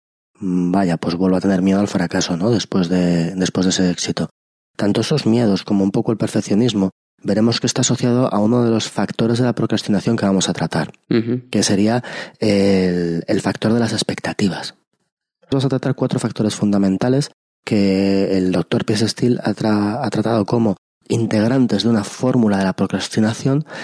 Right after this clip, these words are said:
Speaker 1: que en esencia es una fórmula de la motivación. Si nosotros estamos motivados para realizar una tarea,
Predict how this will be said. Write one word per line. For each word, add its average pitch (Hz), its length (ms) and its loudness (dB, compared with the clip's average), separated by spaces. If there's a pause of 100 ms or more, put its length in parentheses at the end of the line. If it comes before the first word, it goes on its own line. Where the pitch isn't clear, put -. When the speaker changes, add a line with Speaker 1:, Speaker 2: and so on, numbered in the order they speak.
(140)
Speaker 1:
que - 100 -2
en 202 80 2
esencia 139 340 0
es - 80 -2
una 120 120 2
fórmula 123 360 2
de 113 80 2
la 101 80 2
motivación. 95 720 -2 (400)
Si - 160 -2
nosotros 104 160 0
estamos 123 240 0
motivados 117 400 0
para 95 160 0
realizar 92 240 -2
una 104 140 2
tarea, 113 300 0